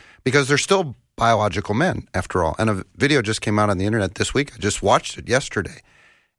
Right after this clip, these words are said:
And it is hidden camera footage of a lot of the women in the prison crying out that saying, "We are,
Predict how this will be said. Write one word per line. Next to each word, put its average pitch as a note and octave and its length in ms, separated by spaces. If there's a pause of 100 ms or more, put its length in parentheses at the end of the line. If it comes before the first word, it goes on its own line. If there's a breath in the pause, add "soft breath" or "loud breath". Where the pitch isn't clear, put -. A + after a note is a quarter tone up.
And A2+ 400
it A#2 120
is G#2+ 200
hidden D3 200
camera B2+ 440 (120)
footage A#2+ 540
of G2+ 140
a G#2+ 60
lot A2+ 200
of A2+ 80
the G#2 60
women B2 280
in G#2+ 140
the G2 80
prison A#2+ 400
crying B2 400
out B2 240
that G#2+ 80
saying, G#2 340
"We C3+ 200
are, B2+ 180